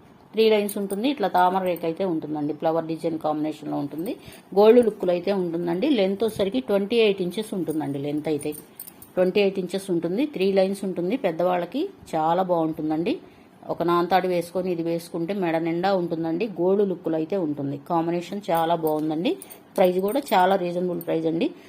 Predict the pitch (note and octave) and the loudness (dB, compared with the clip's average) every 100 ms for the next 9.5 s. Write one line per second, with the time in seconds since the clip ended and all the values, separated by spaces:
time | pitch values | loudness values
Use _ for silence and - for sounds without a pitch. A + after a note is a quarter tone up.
0 | - - F#3+ G#3 C4 A3 G3+ A3 G#3+ - | -12 0 4 4 2 2 2 0 -8 -8
1 | A3 G#3 G#3+ A3+ G#3 G3+ D4+ A#3+ G3 F3+ | -6 -6 -6 -4 -2 -2 -2 0 2 2
2 | F#3 A3 G3+ F#3+ G3+ G3 F#3 F#3 G3+ E4 | 0 0 0 0 -2 -2 -2 0 0 -2
3 | - - - - - - - C4 C#4+ C#4+ | -6 -20 -20 -20 -20 -20 2 4 4 2
4 | G#3 G3+ G3 F#3 F3 B3 C4 C4 C4 - | -2 4 6 6 4 8 8 6 -2 0
5 | C#4+ A#3+ G3+ G3+ G#3 B3 D#4+ A3 G#3+ A#3+ | 2 4 2 -2 0 0 0 -2 -2 -4
6 | A3+ G3 F3+ F#3 G3+ C#4+ G3 - G3+ G#3+ | -2 0 0 -2 0 2 0 0 0 0
7 | C4 C4+ G3 G3 G#3 F3 E3+ E3+ F#3 A3 | 0 0 0 2 0 0 -4 -6 -4 -2
8 | B3+ E3+ E3 F#3 F3+ E3 E3 G3+ E3+ E3 | 2 2 2 -4 -4 -4 -4 -6 -6 -4
9 | E3 E3 D#3+ E3 F4 | -6 -4 -4 -2 -4